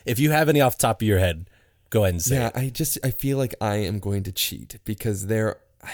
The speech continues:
Speaker 2: if I have to, if you, if you demand I say one, it would be really difficult because so many characters had such alarming, beautiful creations <laughs> as they were pushed out of the,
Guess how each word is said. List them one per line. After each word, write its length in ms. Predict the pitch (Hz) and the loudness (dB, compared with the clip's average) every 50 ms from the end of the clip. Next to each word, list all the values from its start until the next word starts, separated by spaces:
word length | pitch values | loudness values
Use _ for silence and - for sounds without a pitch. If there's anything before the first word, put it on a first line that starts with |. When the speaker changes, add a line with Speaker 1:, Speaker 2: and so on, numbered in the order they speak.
| - - - - _ _ - | -14 -16 -18 -20 _ _ -6
Speaker 2:
if 120 | 127 110 127 | -4 -2 -2
I 80 | 127 123 | -2 -2
have 280 | 127 143 147 147 - | -2 -2 -4 -4 -6
to, 140 | - - - | -8 -8 -6
if 120 | 120 110 - | -6 -4 -2
you, 240 | 135 123 113 110 - _ _ _ _ _ _ _ _ _ _ _ _ _ _ - | -2 -4 -4 -6 -10 _ _ _ _ _ _ _ _ _ _ _ _ _ _ -10
if 140 | - - 135 | -8 -4 -4
you 100 | 131 113 | -2 0
demand 480 | 127 123 110 110 113 120 127 135 127 | 0 0 2 2 0 0 0 0 -2
I 100 | - 110 104 | -2 -2 -2
say 260 | - - 110 104 98 | 0 0 0 0 -2
one, 560 | 95 95 95 95 92 87 78 73 95 98 95 - _ _ _ - | -2 -4 -4 -4 -4 -2 -4 -4 -6 -10 -10 -14 _ _ _ -8
it 60 | 117 | -6
would 120 | 113 107 98 | -6 -4 -4
be 140 | 104 104 95 | -4 -6 -6
really 580 | 98 98 101 101 101 110 120 120 110 107 107 | -6 -6 -6 -4 -2 -2 0 0 0 0 -2
difficult 540 | 98 - 104 95 - - - 95 85 87 - | -4 -4 -4 -6 -6 -8 -10 -10 -10 -10 -12
because 460 | - 101 - 110 95 92 - - - - _ _ _ _ _ _ _ _ | -12 -10 -8 -8 -6 -6 -6 -6 -8 -10 _ _ _ _ _ _ _ _
so 260 | - - - 123 - - | -8 -6 -4 -2 -2 0
many 140 | 147 139 | -2 -2
characters 400 | 135 - 120 110 101 - 107 98 | -4 -2 -2 -4 -2 -4 -6 -6
had 140 | - 98 90 | -4 -6 -6
such 380 | - - 107 98 - - - - _ _ _ _ _ _ _ _ _ _ _ | -4 -4 -6 -6 -6 -6 -10 -10 _ _ _ _ _ _ _ _ _ _ _
alarming, 840 | 120 123 120 110 107 107 107 110 120 127 131 135 135 135 131 131 127 - - _ _ _ - 110 | 0 0 0 0 0 0 2 2 2 2 0 0 0 -2 -2 -6 -8 -10 -16 _ _ _ -14 -12
beautiful 520 | 98 - 113 120 127 127 120 - 139 117 | -6 -2 -2 0 2 0 0 0 0 -2
creations 800 | 110 - - 120 107 98 98 107 - - 104 107 139 139 - - | -2 -2 -2 -2 0 0 -2 -2 -2 -2 -2 -2 2 4 4 4
<laughs> 180 | 147 - - - | 4 2 2 2
as 160 | 160 123 113 | 2 2 2
they 100 | 113 120 113 | 2 0 2
were 160 | 110 113 131 | 2 0 0
pushed 440 | - - - 127 113 - - - 127 | 0 2 2 2 2 2 0 2 2
out 160 | 113 110 107 | 2 2 0
of 120 | 107 98 92 | -2 -4 -4
the, 220 | 107 107 107 - | -4 -4 -4 -4